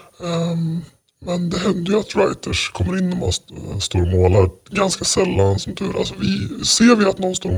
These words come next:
målar, då går vi inte in. Alltså, för, alltså, det är ju sånt man får, det är sånt man får problem för, liksom. Man gör inte så. Alltså, om någon målar,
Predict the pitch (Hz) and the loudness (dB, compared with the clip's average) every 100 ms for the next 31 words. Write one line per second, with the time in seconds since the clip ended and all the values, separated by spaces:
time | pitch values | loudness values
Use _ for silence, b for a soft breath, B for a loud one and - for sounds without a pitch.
0 | 92 92 98 92 98 - 208 190 - - | 2 4 2 2 0 0 0 -4 -4 -2
1 | 170 175 190 - 92 - 95 95 B B | -2 -4 -6 -6 -6 -2 0 0 B B
2 | B B - 180 208 - 190 170 180 170 | B B -10 0 2 2 2 -2 -6 -10
3 | - - - 95 90 92 90 - - 165 | -10 -12 -4 -2 0 -2 -2 -4 -8 -12
4 | 175 175 202 190 - - 185 - 92 92 | -10 -4 -4 -4 -4 -4 -4 -6 -4 0
5 | 90 87 - - - - - - _ - | 0 0 -2 -4 -6 -4 -4 -6 _ -10
6 | - - - 170 - 190 202 196 190 196 | -6 -4 -4 -4 -2 0 2 2 2 4
7 | 190 196 190 196 | 6 8 6 4